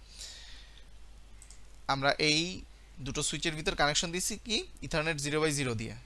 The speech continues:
এখানেও Ethernet zero by zero, এখানেও দি-, Ethernet zero by zero। দেখি আমরা প্রথমে কি অবস্থা। শো ইন্টারফেস ট্রাঙ্ক, কোনো ট্রাঙ্ক ইন্টারফেস নাই। শো ইন্টারফেস Ethernet zero, আহ, zero by zero, সরি, zero by zero, সুইচ পোর্ট,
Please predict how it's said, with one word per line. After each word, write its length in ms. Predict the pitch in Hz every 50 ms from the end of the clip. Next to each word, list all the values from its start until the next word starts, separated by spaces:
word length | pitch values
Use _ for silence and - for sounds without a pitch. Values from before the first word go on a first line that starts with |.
| -
এখানেও 260 | - 135 - 156 170
Ethernet 380 | 165 147 175 170 170 180 180 165 160
zero 160 | 170 170 180
by 60 | 196 196
zero, 120 | 254 311
এখানেও 300 | 330 269 160 143 131 127
দি-, 140 | 117 120 131
Ethernet 380 | 131 131 - 131 120 120 113
zero 200 | 107 107 110 110
by 100 | 107 110
zero। 400 | 110 95 - - 113 117 113 - - - - - - - - - -
দেখি 240 | 156 170 165 - 185
আমরা 280 | 156 147 143 160 185 - - -
প্রথমে 260 | 143 135 - 135 131
কি 160 | - - 135
অবস্থা। 300 | 131 123 120 - - 143
শো 180 | - - 131 131
ইন্টারফেস 520 | 127 120 127 123 117 - 143 147 - -
ট্রাঙ্ক, 420 | - - 127 120 123 135 143 - - - - - - -
কোনো 320 | - 170 160 160 170 208 - - -
ট্রাঙ্ক 280 | - 143 135 139 131
ইন্টারফেস 440 | 143 123 120 135 127 - 131 - -
নাই। 180 | 123 117 127 175 - - - - - - - - - - - - -
শো 360 | - - - 139 139 143 - -
ইন্টারফেস 560 | 139 131 135 123 120 - 143 156 160 - - - - -
Ethernet 380 | 135 - 143 131 135 143 160 175 - - - 120 120
zero, 200 | 127 123 135 143 - - 143
আহ, 1080 | 131 123 120 120 120 120 120 117 117 117 117 117 117 117 - - - - - - - 117
zero 220 | 123 127 135 135
by 140 | 143 143 139 123 127
zero, 240 | 131 127 151 170 - - - - - - - - - - - - - - - - - -
সরি, 360 | - - - 113 113 131 165 202 - - - - 135 113
zero 140 | 117 117 117
by 220 | 120 123 123 113
zero, 220 | 120 127 139 165 - - - - - - -
সুইচ 420 | - - - 170 180 180 - -
পোর্ট, 300 | - - 170 180 226 285